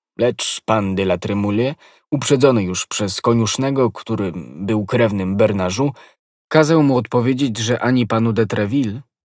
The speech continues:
ani muszkieterom nie należy się skarżyć, ale przeciwnie jemu, na którego ludzi napadli muszkieterowie,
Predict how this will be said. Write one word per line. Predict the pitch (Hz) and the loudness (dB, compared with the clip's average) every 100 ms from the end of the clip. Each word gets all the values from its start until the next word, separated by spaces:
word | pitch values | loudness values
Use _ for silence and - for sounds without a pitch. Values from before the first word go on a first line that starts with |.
| - | -4
ani | 120 110 107 | 0 2 2
muszkieterom | 117 - 113 113 127 135 | 0 2 0 2 2 2
nie | 147 | 4
należy | 156 180 175 123 | 4 4 2 0
się | 123 | 0
skarżyć, | 110 - 113 82 - 110 175 - - - | -2 0 0 0 -8 -12 -10 -10 -8 -4
ale | 104 113 | 0 0
przeciwnie | - 117 151 123 104 95 | 0 -2 0 0 0 0
jemu, | 95 113 143 - - _ - | 0 -2 -4 -10 -20 _ 0
na | 147 | 2
którego | 156 147 127 | 6 6 6
ludzi | 123 135 127 | 4 2 2
napadli | 123 104 117 110 107 | 0 2 2 2 0
muszkieterowie, | 107 - 98 110 110 - - | 0 -2 -2 0 0 -2 -10